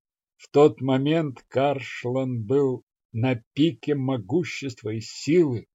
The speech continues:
Дворянство было готово умереть за своего короля, по его слову. А что произошло после? Королевская власть пошатнулась, было несколько небольших бунтов,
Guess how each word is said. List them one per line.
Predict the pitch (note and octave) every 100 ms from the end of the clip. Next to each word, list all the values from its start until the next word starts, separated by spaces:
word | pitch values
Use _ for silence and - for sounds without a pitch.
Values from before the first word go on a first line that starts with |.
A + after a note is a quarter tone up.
| _ _ _ _ _ _
Дворянство | - F#2 A#2+ C#3+ D#3+ C3+ - B2+ C#3
было | A#2+ C#3+ C#3+ C3+
готово | D3 D3 D3+ D3
умереть | - D3+ D3+ D3+ D3 G3 G3+ C#3+
за | E3
своего | - B2+ B2+ A#2+ A2+
короля, | G#2+ G2+ A2 G#2
по | -
его | G#2 G#2 A#2
слову. | - B2+ C3+ B2 G#2 F2+ _ _ _ _ _ _ _ _ _ _ _
А | -
что | G#2 C#3 B2+
произошло | A2+ A#2 A#2 A2+ G#2 G2+ _
после? | - B2+ - - B2 A#2+ A#2 _ _ _ _ _ _ _ _ _ _ _
Королевская | - G2+ A#2+ C#3+ D3 - - A2+ A2+
власть | G#2+ A2+ A#2+ A2 - - _
пошатнулась, | - - - _ B2+ E3 G3 F#3 E3 - - _ _ _ _ _ _ -
было | C#3+ G#3 E3+
несколько | D3+ D3+ C#3+ - B2 A#2 -
небольших | A2+ A2 A#2+ A2 B2 G2+ F2
бунтов, | E2+ B2+ F3+ E3 - - C3+